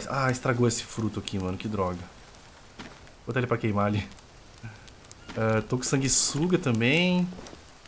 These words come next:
Vamos tirar aqui o san-, nossa. Será que eu posso botar no fogo esse sanguessuga aqui e fazer uma sanguessuga assado?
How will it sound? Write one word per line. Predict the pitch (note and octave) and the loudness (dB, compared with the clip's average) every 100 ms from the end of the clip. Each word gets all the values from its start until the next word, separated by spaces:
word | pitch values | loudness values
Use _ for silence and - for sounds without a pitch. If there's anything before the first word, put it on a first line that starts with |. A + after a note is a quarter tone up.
| - - - - - - - - - - - - - - - - - - - - - - - - - - - - - - | -20 -20 -20 -20 -20 -20 -20 -20 -20 -20 -20 -20 -20 -20 -20 -20 -20 -20 -20 -20 -20 -20 -18 -18 -20 -20 -20 -20 -20 -14
Vamos | G2+ - | -12 -10
tirar | G2+ G2 | -6 -6
aqui | F#2+ | -6
o | G2+ | -10
san-, | - | -8
nossa. | - A2 A#2+ - - - - - - - D#3+ - - | -6 -4 -4 -4 -8 -14 -20 -20 -18 -14 -12 -10 -10
Será | B2+ | -8
que | C3 | -4
eu | |
posso | A2 | -2
botar | B2+ B2 | 2 2
no | A2 | 2
fogo | - B2+ | 2 2
esse | A2+ | 4
sanguessuga | - G#2+ - A#2 | 2 0 0 -2
aqui | G#2+ | -2
e | |
fazer | G#2+ A2 | -2 2
uma | G#2 F#2+ - - - - | 2 0 -6 -18 -20 -12
sanguessuga | - G#2 A#2 A2 | -6 -4 -2 -2
assado? | - E3+ C3 | 4 6 6